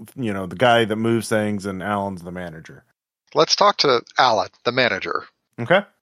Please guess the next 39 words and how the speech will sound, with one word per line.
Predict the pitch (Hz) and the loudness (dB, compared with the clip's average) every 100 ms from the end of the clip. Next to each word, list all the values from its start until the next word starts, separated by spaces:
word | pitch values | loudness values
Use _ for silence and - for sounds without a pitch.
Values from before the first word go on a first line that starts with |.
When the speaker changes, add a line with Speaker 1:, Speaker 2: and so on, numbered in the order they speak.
| _ _ _ _ _ _ _ _ _ _ | _ _ _ _ _ _ _ _ _ _
Speaker 1:
Uh, | 107 95 95 95 95 | 2 4 4 2 0
just | 98 | 0
making | 127 117 | 0 0
small | 107 123 131 151 | -2 2 4 4
talk, | 165 175 196 | 6 4 4
or | 117 | 2
you | 95 | 2
just, | 85 90 - | 2 0 0
uh, | 92 87 87 87 92 | 2 4 2 2 0
that | 98 95 98 | 0 4 4
would | 87 | 2
be | 95 117 | 0 2
empathy. | 113 123 147 156 160 _ _ _ _ | 2 2 2 0 -2 _ _ _ _
Um, | 90 87 87 87 87 87 85 87 | 0 2 2 0 0 -2 -4 -6
if | 85 95 | -6 -4
you | 90 | -2
would | 87 | -2
just | 82 - | -6 0
kinda | 95 90 | 2 4
wanna | 90 87 | 2 0
size | - 101 92 90 | 2 4 4 2
the | 95 | 0
guy | 95 90 90 | 2 2 2
up, | 110 - | 2 0
if | - | -4
you | 95 | -2
wanna | 95 | 0
ask | 92 - | 0 0
him, | 110 | 0
if | 117 117 | 0 4
you | |
wanna, | 131 123 120 - 147 | 4 6 4 2 0
like, | 117 104 101 - - | 4 4 4 -2 0
interrogate | 117 147 190 135 95 95 | 2 4 4 4 2 0
him | 104 101 | 2 2
and | |
ask, | 98 101 - 117 | 4 2 2 0
interview, | 120 120 85 85 | 2 2 2 -2
or | 80 101 92 58 | 0 0 0 -2